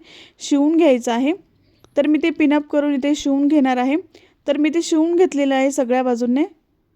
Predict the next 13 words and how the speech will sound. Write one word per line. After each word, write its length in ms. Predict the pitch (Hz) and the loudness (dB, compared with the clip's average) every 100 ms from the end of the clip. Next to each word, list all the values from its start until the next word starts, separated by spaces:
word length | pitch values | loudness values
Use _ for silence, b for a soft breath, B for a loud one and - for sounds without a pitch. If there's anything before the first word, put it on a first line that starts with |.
| _ _ _ _ _ - | _ _ _ _ _ -10
अ, 80 | |
त्यानंतर 680 | 233 262 269 302 311 330 339 - | -4 -2 0 0 0 0 -2 -4
दुसरा 360 | 226 262 285 294 | -4 -4 -2 0
जो 160 | 302 | 0
भाग 280 | 277 285 262 | 0 0 0
आहे, 220 | 262 269 | -2 -2
तो 180 | 262 262 | 0 -2
सुद्धा 320 | 262 240 285 | -2 -4 -2
आपल्याला 280 | 302 269 269 | -2 -2 -2
अशाच 300 | 254 262 262 | -2 -4 -4
पद्धतीने 500 | - 233 247 240 262 | -4 -2 -2 -2 -2
शिवायचा 480 | 262 262 226 226 226 | -2 -2 -2 -2 -4
आहे. 200 | 247 | -6